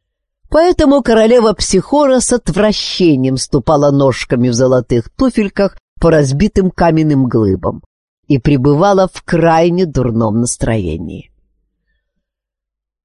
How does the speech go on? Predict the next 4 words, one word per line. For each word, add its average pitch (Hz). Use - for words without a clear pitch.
"Добрый 202
вечер, 143
королева 120
Психора", 131